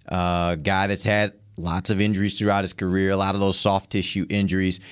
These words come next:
And he's one of those guys that if you bring him on your team, you're like, "Okay, we'll use him until he's no longer healthy," right? And you see what you can get out of him. And sure enough,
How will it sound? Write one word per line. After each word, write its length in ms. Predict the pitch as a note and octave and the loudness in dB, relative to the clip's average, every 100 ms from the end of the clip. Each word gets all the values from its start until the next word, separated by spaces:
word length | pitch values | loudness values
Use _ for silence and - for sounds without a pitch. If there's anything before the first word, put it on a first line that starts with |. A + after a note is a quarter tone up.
| - - | -20 -4
And 100 | A#2+ | 0
he's 140 | A#2 G#2 | 2 2
one 100 | B2+ | 4
of 60 | |
those 100 | B2 | 2
guys 340 | G#2+ A#2+ A2+ G2+ | 4 4 4 2
that 60 | |
if 100 | G2+ | -2
you 80 | F#2+ | -2
bring 220 | F2+ A2+ | 2 2
him 100 | A2 | 2
on 140 | A2 G#2 | 2 2
your 100 | G2 | 0
team, 360 | - G#2+ G2+ | 2 2 2
you're 100 | F#2+ | 2
like, 240 | F#2 F2 E2+ | 2 0 -2
"Okay, 300 | F#2 - F2 | -4 -2 -2
we'll 280 | E2 E2+ E2 - - | -2 -2 -4 -8 -4
use 280 | E2+ G2 | 0 2
him 140 | G2 G2+ | 2 2
until 540 | G#2 G#2+ G#2+ - A2 | 2 2 2 0 2
he's 160 | G#2 F#2 | 2 2
no 100 | A2+ | 2
longer 260 | G#2+ G2 | 2 2
healthy," 400 | G2+ C#3 - - | 4 4 2 -10
right? 300 | D2+ G2+ A#2+ - - - | -4 0 0 -4 -20 -4
And 180 | A2+ A2+ | -2 0
you 60 | A2 | 0
see 160 | - | 4
what 140 | C#3+ C#3 | 2 2
you 60 | |
can 100 | B2 | 0
get 120 | A2+ A#2 | 2 4
out 160 | A2+ | 4
of 60 | A2 | 2
him. 80 | A2+ | 0
And 200 | C3 B2+ A2 | 2 2 0
sure 260 | - F#3+ | 2 4
enough, 320 | C#3+ D3+ A#2+ | 6 4 4